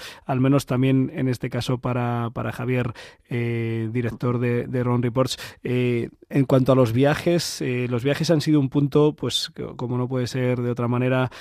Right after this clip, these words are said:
eh, pues de, de interés, y tanto a dónde ha viajado como a dónde no ha viajado. Eh, y, mm, ¿cuáles han sido los sitios que a ti te han parecido más especiales, que a, sus visitas han sido especialmente relevantes y significativas?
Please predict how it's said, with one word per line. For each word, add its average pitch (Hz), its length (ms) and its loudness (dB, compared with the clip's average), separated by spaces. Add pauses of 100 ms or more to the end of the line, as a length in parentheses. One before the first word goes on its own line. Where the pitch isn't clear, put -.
(200)
eh, 123 540 -2 (140)
pues 113 240 -4
de, 117 360 -2
de 117 320 -2
interés, 123 680 0
y 127 540 -2
tanto 151 460 6 (180)
a 127 120 -2
dónde 170 260 6
ha - 20 8
viajado 170 420 4
como 131 260 0
a 117 60 0
dónde 131 320 2
no 131 160 4
ha 117 100 0
viajado. 120 500 -2 (340)
Eh, 120 760 -2
y, 131 380 2
mm, 123 480 2 (640)
¿cuáles 165 300 4
han 156 120 4
sido 143 280 2
los 131 400 -2
sitios 139 640 0 (240)
que - 80 -8
a 131 40 -6
ti 127 100 -6
te 131 80 -2
han 123 100 -2
parecido 127 320 0
más 127 180 0
especiales, 123 680 -4 (320)
que 131 200 -4
a, 123 440 -2
sus 123 240 -2
visitas 127 420 0
han 123 140 0
sido 131 200 0
especialmente 127 640 0
relevantes 120 600 0
y - 20 -4
significativas? 117 960 -6